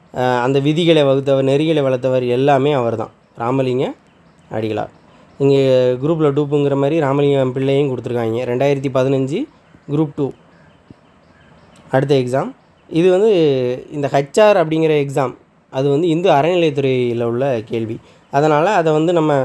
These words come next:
ராமலிங்க அடிகளார் வர்றதுனால நம்ம அதை பார்க்குறோம். So அந்த கேள்விகள் வந்து, அஹ், அறநிலையத்துறையில கேட்ட கேள்வி தான். ரொம்ப நம்ம சிலபஸ்ல உள்ளது கிடையாது. ஆனாலும் ராமலிங்க அடிகளாரை பத்தி நம்ம தெரிஞ்சுக்கிறதுக்காக அதை பார்க்குறோம். ராமலிங்கர் அப்படின்னா இதுல ஒரு, ஒரு அஞ்சாறு கேள்விகள் இருக்கும் அதுல.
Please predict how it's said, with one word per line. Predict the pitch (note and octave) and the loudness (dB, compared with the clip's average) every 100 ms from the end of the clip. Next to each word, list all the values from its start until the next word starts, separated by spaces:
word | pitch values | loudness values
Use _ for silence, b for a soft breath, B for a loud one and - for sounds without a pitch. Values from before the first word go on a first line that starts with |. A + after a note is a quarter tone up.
| - | 0
ராமலிங்க | A#2 D3+ E3 | 0 2 2
அடிகளார் | E3 D#3 D#3 C#3+ | 0 2 2 2
வர்றதுனால | D3 E3 D#3+ F3+ | 2 2 2 0
நம்ம | F3+ D3+ | 0 0
அதை | C#3 | 0
பார்க்குறோம். | C3+ C#3 C#3+ D#3 - | 0 0 0 -4 -6
So | - | -6
அந்த | C3+ B2+ | -4 -4
கேள்விகள் | B2+ D3+ D#3+ D3+ | -2 -2 0 0
வந்து, | C#3+ E3+ D4+ b b b b - | 0 -2 -4 b b b b -4
அஹ், | C3+ B2+ | 0 2
அறநிலையத்துறையில | B2 D#3 E3 D3+ C#3+ C#3 C3 | 2 2 2 2 0 0 0
கேட்ட | B2+ B2 | -2 -4
கேள்வி | B2 A#2+ | -4 -4
தான். | B2 D#3 | -2 -2
ரொம்ப | B2+ B2+ A#2+ A2+ B B - | -2 0 0 -2 B B -4
நம்ம | B2+ D3 C#3 B2 | 0 2 2 2
சிலபஸ்ல | A#2 E3 D#3 D3+ | -2 -2 -2 -2
உள்ளது | D3+ C3+ C3+ | -2 0 0
கிடையாது. | C3 B2+ B2+ G3+ | 0 0 0 0
ஆனாலும் | D#3+ F3 A#3 G#4 - _ - | 2 2 2 0 -8 _ -8
ராமலிங்க | C3 E3+ F#3 F3 | -2 0 0 0
அடிகளாரை | D#3+ D#3+ D#3 C#3+ | 0 0 0 -2
பத்தி | C#3 D#3 | -4 -2
நம்ம | C#3+ C3 | -2 -2
தெரிஞ்சுக்கிறதுக்காக | C#3+ C#3 C3 B2+ A#2 B2 A#2 | -2 -4 -2 -4 -4 -4 -2
அதை | D3 C3+ A#2+ | -2 -2 -6
பார்க்குறோம். | G2+ - - b b b - | -8 -10 -16 b b b -2
ராமலிங்கர் | C3 F3+ F#3 F3 E3 | 2 2 2 2 0
அப்படின்னா | C#3 C3 D3+ | 0 -2 -2
இதுல | G3+ E3+ | 0 2
ஒரு, | E3+ D#3 C#3+ B B - | 2 2 0 B B -6
ஒரு | D3 | 0
அஞ்சாறு | D3 D#3 D3 | 2 2 2
கேள்விகள் | D3 E3 F3 E3 | 2 0 2 0
இருக்கும் | C#3 B2+ | 0 0
அதுல. | A#2+ A2+ | -2 -2